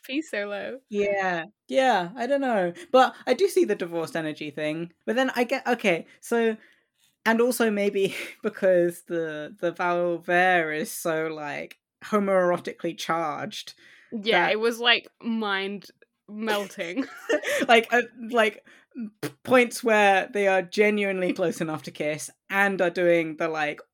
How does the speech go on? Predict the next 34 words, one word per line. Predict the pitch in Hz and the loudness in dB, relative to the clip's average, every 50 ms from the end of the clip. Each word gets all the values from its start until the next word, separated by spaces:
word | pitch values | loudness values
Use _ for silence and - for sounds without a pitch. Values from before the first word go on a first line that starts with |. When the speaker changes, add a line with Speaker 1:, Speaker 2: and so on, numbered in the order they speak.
| _ | _
Speaker 2:
on | - 185 175 175 | -4 -2 0 0
their | 170 170 | 0 0
knees | 165 165 165 165 165 165 160 - | 0 -2 -2 -2 -2 -4 -4 -4
in | - 165 160 | -6 -8 -8
front | 151 - 170 156 - | -8 -8 -8 -8 -8
of | 165 160 | -10 -12
each | 160 156 - - | -12 -10 -8 -8
other's | 156 156 156 151 147 | -8 -6 -8 -8 -10
crotches | - - - 175 160 165 - - - 175 156 151 151 156 160 - - - - - - - - - _ _ _ _ _ _ _ _ _ _ _ _ _ | -10 -6 -4 -2 -2 -4 -4 -6 -6 -6 -4 -4 -6 -6 -8 -10 -12 -14 -12 -12 -14 -14 -16 -18 _ _ _ _ _ _ _ _ _ _ _ _ _
while | - 240 202 208 190 180 180 180 185 - _ _ | -10 -4 -2 0 2 2 0 0 -4 -8 _ _
desperately | - 202 185 175 - - - 196 - - 190 | -2 0 0 -2 -2 -4 -6 -4 -4 -2 -2
looking | 180 185 190 185 - 180 170 | 0 0 0 0 -2 -6 -6
at | 165 | -6
each | 165 - - - 170 | -8 -12 -10 -6 -6
other, | 165 151 - - 139 147 156 - - - - - - - | -6 -6 -8 -10 -10 -10 -12 -12 -16 -20 -20 -18 -8 -4
um, | 185 180 170 170 170 165 165 160 160 156 156 - - | -2 0 0 0 -2 -4 -6 -8 -10 -10 -10 -12 -10
kind | - 170 151 | -6 -6 -4
of | 147 151 | -4 -6
stuff. | - - - 151 147 190 - - _ _ - - _ _ | -6 -6 -4 -4 -4 -6 -8 -14 _ _ -20 -20 _ _
Whereas | - 190 190 190 185 180 | 6 8 8 8 6 2
the | - 190 185 - 190 180 | -4 -8 -6 -4 -2 0
E | 180 | 0
R | 175 175 175 175 170 170 165 165 160 170 180 | 2 2 2 2 2 2 0 -2 -4 -4 -2
then | - 180 175 170 170 170 165 160 165 170 - - | 0 2 2 2 2 0 -2 -4 -6 -10 -10 -8
becomes | 170 170 - 170 165 165 165 165 | -8 -8 -6 -6 -6 -6 -8 -8
very, | - - 160 156 156 156 156 | -8 -6 -4 -4 -4 -4 -6
like, | 156 156 156 147 143 139 135 131 120 - - - - _ _ | -6 -8 -8 -8 -8 -8 -8 -10 -12 -12 -16 -20 -20 _ _
<sighs> | - - - - - _ _ _ _ _ _ _ _ _ _ _ _ _ _ _ _ _ | -20 -20 -20 -20 -20 _ _ _ _ _ _ _ _ _ _ _ _ _ _ _ _ _
yeah, | - 196 208 208 | -6 -2 0 0
I | 196 196 | 0 0
guess | - 202 202 - | -2 -4 -6 -4
the | 220 202 | -4 -4
divorced | 175 180 175 175 175 170 - - | -4 -4 -4 -4 -4 -4 -2 -4
energy | 170 175 175 175 175 180 175 170 170 170 165 160 160 156 156 156 151 151 151 | -4 -2 -4 -4 -4 -4 -4 -2 -2 -4 -4 -6 -8 -10 -10 -10 -10 -10 -12